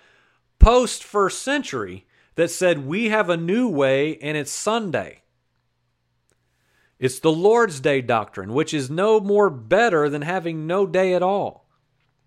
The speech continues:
We've talked about that. No absolutes, no form. Lawlessness reigns, just as the scriptures foretold. You're not gonna tell me what to do.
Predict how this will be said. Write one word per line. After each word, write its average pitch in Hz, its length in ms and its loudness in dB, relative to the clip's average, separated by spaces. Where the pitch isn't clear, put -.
We've 143 160 -4
talked 226 320 -6
about 87 300 -14
that. - 180 -20
No 120 220 2
absolutes, 190 800 0
no 117 260 0
form. 175 520 -4
Lawlessness 180 760 2
reigns, 139 680 -2
just 220 300 4
as 170 140 2
the 165 80 -4
scriptures 151 520 -4
foretold. 110 600 -10
You're 165 160 -2
not 202 200 0
gonna 175 160 -2
tell 151 240 -4
me 143 120 -4
what 120 240 -4
to 98 100 -12
do. 82 220 -16